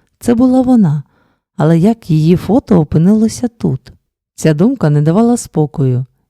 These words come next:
Віталій Романович не раз згадував в розмовах про свою першу кохану, Валентину. Невже її мама? Того ж вечора Василина вирішила, час з'ясувати правду. Вона подзвонила матері,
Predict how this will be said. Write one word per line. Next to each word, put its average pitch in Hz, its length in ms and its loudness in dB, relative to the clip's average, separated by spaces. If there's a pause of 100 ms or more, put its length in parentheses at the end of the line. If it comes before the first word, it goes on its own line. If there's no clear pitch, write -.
Віталій 151 400 2
Романович 156 600 2
не 190 120 2
раз 247 180 0
згадував 147 640 0
в 139 60 0
розмовах 151 580 0
про - 180 -4
свою 151 340 0
першу 156 380 -4
кохану, 143 640 -2 (280)
Валентину. 160 800 0 (460)
Невже 147 380 0
її 202 460 0
мама? 151 480 0 (760)
Того 151 240 2
ж 143 100 -4
вечора 160 460 0
Василина 175 600 0
вирішила, 143 680 -2 (300)
час 247 300 -2
з'ясувати 151 640 0
правду. 135 520 -2 (400)
Вона 208 200 0
подзвонила 143 640 0
матері, 160 500 -2